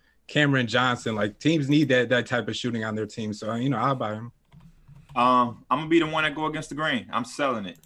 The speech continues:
Speaker 2: Uh, it's nothing personal or wrong with his game. He, he can shoot the ball. But the reason I'm selling it, I'm selling it from an Atlanta Hawk aspect.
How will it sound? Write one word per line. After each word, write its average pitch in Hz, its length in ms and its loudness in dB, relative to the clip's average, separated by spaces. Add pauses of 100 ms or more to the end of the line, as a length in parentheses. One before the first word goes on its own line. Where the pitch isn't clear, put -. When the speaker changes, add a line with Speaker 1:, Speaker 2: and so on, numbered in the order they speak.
Speaker 2:
Uh, 101 340 4
it's 110 200 -4
nothing 147 280 -2
personal 123 440 -2
or 101 240 -8
wrong 107 320 -2
with 104 100 -8
his 98 140 -8
game. 101 340 -2
He, 98 140 -12
he 110 160 -8
can 117 80 -8
shoot 113 180 -10
the 87 60 -16
ball. 98 400 -4 (360)
But 95 100 -8
the 101 80 -6
reason 117 320 0
I'm 117 120 0
selling 107 340 -4
it, 95 80 -8
I'm 101 140 -6
selling 135 340 -6
it 110 100 -10
from 107 180 -6
an 92 60 -4 (120)
Atlanta 95 400 -6
Hawk 101 340 -4
aspect. 90 500 -10